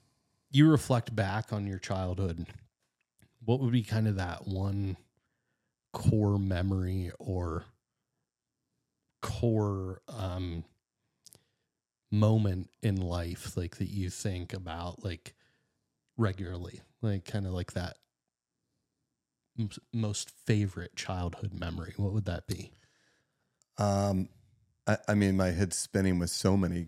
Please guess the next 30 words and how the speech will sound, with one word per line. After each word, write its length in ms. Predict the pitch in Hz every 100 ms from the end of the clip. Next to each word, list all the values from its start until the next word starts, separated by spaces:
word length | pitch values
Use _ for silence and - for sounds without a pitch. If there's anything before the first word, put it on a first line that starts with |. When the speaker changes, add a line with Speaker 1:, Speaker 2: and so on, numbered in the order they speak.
| -
Speaker 2:
good 180 | 92 90
memories, 500 | 90 87 87 87 -
whether 280 | 87 90 87
they're, 200 | 87 87
like, 460 | 87 85 - - _ _ _ _ _ _ _
meaningful 480 | 107 101 110 110 127
memories, 800 | 123 123 127 123 123 120 - - _ -
whether 240 | 90 87
they're, 380 | 82 82 82 - _ -
like, 140 | 80 -
funny 400 | - - 98 110
memories, 760 | 117 120 123 120 120 123 131 - -
whether 420 | 90 87 87 87
they're 440 | 87 87 85 85 - _ _ _ _ _
scary 500 | - - 98 98 117
memories. 800 | 120 123 120 120 123 127 127 - - _
Um, 540 | 90 90 87 87 87 - _
but 200 | 107 107
I 180 | 120 160
was 200 | 175 92
very, 300 | 95 104 98
very 200 | 87 85
blessed. 440 | 82 85 87 -
I 60 | 90
mean, 180 | 92 92
we 100 | 95
grew 280 | 95 92 87
up 160 | - _ _ _
similar 480 | - - 110 92 85
lives. 600 | 85 87 87 87 - -